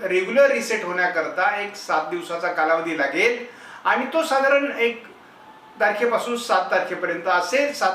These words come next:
तारखेला देखील, अ, छत्रपती संभाजीनगर, जालना, बुलढाणा, अकोला, अमरावती या भागात पाऊस सुरू होणार आहे आणि मग नंतर या पावसाचं प्रमाण वाढत जाणार आहे.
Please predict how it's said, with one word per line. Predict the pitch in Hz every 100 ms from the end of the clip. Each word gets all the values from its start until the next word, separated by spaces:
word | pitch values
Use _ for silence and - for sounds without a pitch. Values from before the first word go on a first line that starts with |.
| -
तारखेला | 208 - 269
देखील, | 277 233 262 233 - - - - - - - -
अ, | 185 185 180 - - - - 208
छत्रपती | 233 254 240
संभाजीनगर, | 233 220 214 220 - 214 220 220 -
जालना, | 196 185 190 208 214
बुलढाणा, | 185 175 170 - 208
अकोला, | 208 214 - 175 175 190
अमरावती | 175 165 160 185 185 196 190
या | 196
भागात | 165 165 202
पाऊस | 185 190 190
सुरू | 233
होणार | 269 240 190
आहे | 139 - - - - - -
आणि | 196 240
मग | 269 247
नंतर | 240 240 285 285
या | 277
पावसाचं | 277 226 220 233 233
प्रमाण | 233 190 180 196
वाढत | 170 156 175
जाणार | 160 160 156
आहे. | - -